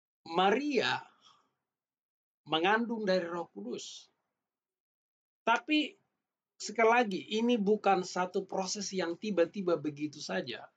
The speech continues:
Mari kita buka kitab Lukas yang pertama, supaya kita tahu bagaimana prosesnya. Ya, kita lihat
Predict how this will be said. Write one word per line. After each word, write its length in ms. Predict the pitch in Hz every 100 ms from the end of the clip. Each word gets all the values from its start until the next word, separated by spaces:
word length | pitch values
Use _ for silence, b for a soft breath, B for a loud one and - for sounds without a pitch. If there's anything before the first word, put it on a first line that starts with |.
| _
Mari 240 | 143 143 147
kita 240 | 147 143
buka 540 | 127 139 - 123 123 -
kitab 400 | - 190 139 127
Lukas 400 | 160 240 - 139 127
yang 160 | 117 _
pertama, 540 | _ - 107 - 226 247 _ _ _ _ _ _ _
supaya 460 | - - 123 120 113 -
kita 560 | 131 - 123 117 113 - _
tahu 300 | - 135 135
bagaimana 680 | 127 120 120 120 113 113 117 _
prosesnya. 720 | 120 - 135 - 120 123 294 _ _ _ _ _ _ _ _ _ _ _ _ _ _ _ _ _ _ _ _ B B B B _ _ _ _
Ya, 260 | 110 226 233 - _ _ _ _ _ _ -
kita 280 | - 135 151
lihat 560 | 151 175 175 156 170